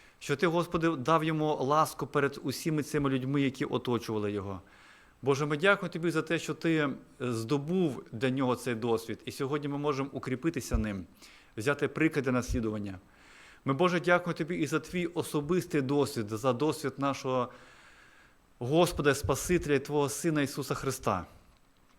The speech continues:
за те, що ми можемо споглядати на Твоє життя. І ми, Господи, можемо не просто читати щось, але бачити дії, кроки. Слава Тобі, Боже!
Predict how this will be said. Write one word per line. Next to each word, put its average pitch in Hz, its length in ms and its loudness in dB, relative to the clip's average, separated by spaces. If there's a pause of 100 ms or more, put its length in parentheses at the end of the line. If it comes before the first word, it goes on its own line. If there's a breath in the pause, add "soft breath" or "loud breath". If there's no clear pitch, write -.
(160)
за 131 160 -2
те, 180 120 2
що 165 140 -4
ми 160 80 2
можемо 165 320 0
споглядати 156 520 2
на 156 80 2
Твоє 151 280 0
життя. 113 460 0 (720 loud breath)
І 131 80 2
ми, 165 100 4
Господи, 170 360 2
можемо 160 640 2 (600 loud breath)
не 139 100 4
просто 196 340 4
читати 165 540 4
щось, 123 400 0
але 135 200 0
бачити 143 540 2
дії, 123 460 -2
кроки. 135 640 0 (580 soft breath)
Слава 147 420 4
Тобі, 113 220 -6
Боже! 98 380 -6